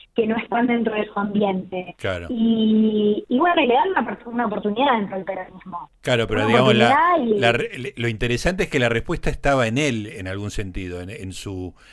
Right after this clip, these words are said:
Speaker 2: capacidad de estar en varios lugares al mismo tiempo y,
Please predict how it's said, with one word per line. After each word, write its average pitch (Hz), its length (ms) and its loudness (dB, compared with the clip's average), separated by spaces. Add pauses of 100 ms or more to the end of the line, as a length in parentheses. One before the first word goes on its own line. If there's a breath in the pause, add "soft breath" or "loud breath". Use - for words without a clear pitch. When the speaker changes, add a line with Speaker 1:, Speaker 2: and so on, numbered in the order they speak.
(140 soft breath)
Speaker 2:
capacidad 117 600 2
de 139 80 4
estar 120 240 2
en 107 180 0
varios 120 300 2
lugares 107 380 -2
al 98 80 -6
mismo 101 300 -8
tiempo 113 540 -2
y, 87 320 -10